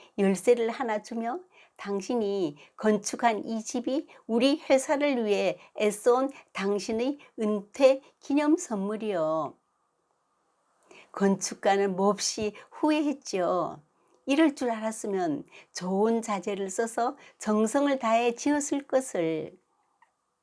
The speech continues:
건축가가 내 집을 짓는 심정으로 건축에 임한다면 우리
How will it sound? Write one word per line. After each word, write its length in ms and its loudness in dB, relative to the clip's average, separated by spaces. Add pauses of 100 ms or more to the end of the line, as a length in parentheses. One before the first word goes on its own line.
(1300)
건축가가 920 0 (180)
내 360 6
집을 420 -6
짓는 480 -4
심정으로 800 -2 (200)
건축에 520 -2
임한다면 920 0 (300)
우리 340 0